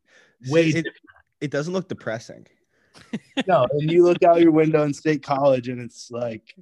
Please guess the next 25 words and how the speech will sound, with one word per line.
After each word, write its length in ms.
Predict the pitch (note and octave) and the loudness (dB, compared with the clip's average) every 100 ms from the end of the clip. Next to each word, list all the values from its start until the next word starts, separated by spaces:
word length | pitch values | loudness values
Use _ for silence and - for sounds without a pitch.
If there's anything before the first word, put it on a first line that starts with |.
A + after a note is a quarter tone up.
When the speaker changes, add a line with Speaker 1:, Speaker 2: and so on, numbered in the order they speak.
| - | -6
Speaker 1:
I 100 | B2+ | -4
had, 220 | C#3 C3+ | -2 -2
like, 240 | A#2+ A#2 | -4 -6
Speaker 2:
Depressing. 680 | A2 - - F2 - - F3+ - | -10 -18 -18 -18 -16 -12 -12 -10
<laughs> 60 | |
Speaker 1:
I 40 | C#3 | -8
had, 260 | D#3+ D#3 C#3+ | -4 -6 -4
like, 280 | C3+ B2+ A2 | -4 -4 -4
uh, 400 | B2+ B2+ A#2+ A2+ A2+ _ _ _ _ _ _ _ - | -2 -2 -2 -4 -8 _ _ _ _ _ _ _ -10
um, 500 | A2+ A2 G#2+ G2+ G2+ - | -8 -6 -8 -10 -16 -14
like, 140 | A2+ | -12
a 40 | |
tree 260 | A2+ - D3 | -12 -6 -4
line 300 | B2 F#2+ F#2 - | -4 -10 -14 -12
outside 320 | G#2 - G2+ | -10 -10 -10
my 120 | G2 | -12
window, 400 | F#2+ F#2+ F#2 F2+ E2 G#2 | -14 -16 -16 -20 -20 _
pretty 200 | G#2 G2 | -14 -14
much. 440 | F#2+ F2+ - - _ _ | -18 -20 -20 -20 _ _
So 400 | - G#2+ G2 G2 _ _ _ _ | -16 -14 -14 -16 _ _ _ _
it's, 260 | B2 A2+ - | -12 -12 -10
it's 160 | B2 | -10
way 220 | C3 E3 D3+ | -2 -2 0
different, 520 | C#3 B2+ C3+ C3+ C3 | -2 -4 -8 -6 -6
and, 280 | A#2+ A2+ | -6 -8